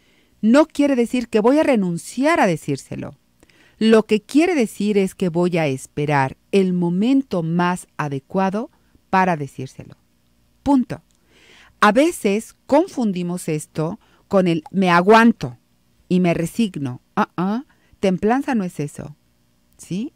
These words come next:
La templanza no es eso. Mire, por ejemplo, eh, ayer me preguntaba <laughs> Gaby, "¿Usted necesita unas vacaciones?". Y yo, "Urge". No, no las, no es que las necesite. Lo que necesito es descanso.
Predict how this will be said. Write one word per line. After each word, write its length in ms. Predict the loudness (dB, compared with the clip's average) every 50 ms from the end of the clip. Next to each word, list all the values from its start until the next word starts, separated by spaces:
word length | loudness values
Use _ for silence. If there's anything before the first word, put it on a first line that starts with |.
| _
La 160 | -8 -6 -6
templanza 540 | -4 -2 -4 -4 -2 -2 -2 -4 -4 -4 -6
no 80 | -6 -8
es 140 | -8 -10 -12
eso. 300 | -14 -14 -16 -18 -18 -20 _ _ _ _ -12 -4
Mire, 240 | -2 0 2 0 0
por 160 | 0 -2 -4
ejemplo, 580 | -4 -4 -2 -2 -2 -2 -4 -6 -10 -12 -12 -14 _ _ _ _ _ _ _ _ _ _ _ _ _ _ _ _ _ _ _ _
eh, 200 | 0 0 2 2 2 0
ayer 240 | 0 0 0 0
me 120 | 0 0 -2
preguntaba 500 | -2 -2 -2 -2 -2 -2 -2 -2 -2 -2
<laughs> 20 |
Gaby, 380 | 0 -2 -2 -2 -4 -8 -10 -12 _ _ _ _ _ _
"¿Usted 340 | -10 -10 -6 -2 0 0 2
necesita 520 | 2 0 0 0 -2 -4 -4 -4 -2 -2
unas 180 | 0 0 0 0
vacaciones?". 560 | -2 -2 -2 -4 -4 -4 -4 -4 -4 -4 -4
Y 60 | -2
yo, 200 | 0 0 0 -2 _ -2
"Urge". 880 | 2 2 4 6 6 6 6 4 4 2 0 -6 -10 -10 -10 -10 -10 _ _ _ _ _ _ _ _ _ -12
No, 280 | -10 -8 -8 -8 -8 _ _ _ -12
no 280 | -8 -6 -4 -2 -2 0
las, 340 | 0 -2 -2 -4 -8 -18 _ _ _ _ _ _ _ _
no 160 | -4 -2 0 0
es 140 | -2 -2
que 100 | -2 -4
las 200 | -4 -4 -4 -4 -6
necesite. 800 | -8 -8 -8 -10 -14 -20 -18 -16 -16 -16 -16 _ -18 -20 -20 -20 _ _ _ _ _ _ _ _
Lo 180 | -2 -2 -2 0
que 100 | -2 -4
necesito 400 | -4 -4 -6 -6 -6 -4 -2 0
es 80 | 0
descanso. 640 | 0 -2 -4 -6 -6 -4 -2 -2 -2 -4 -6 -10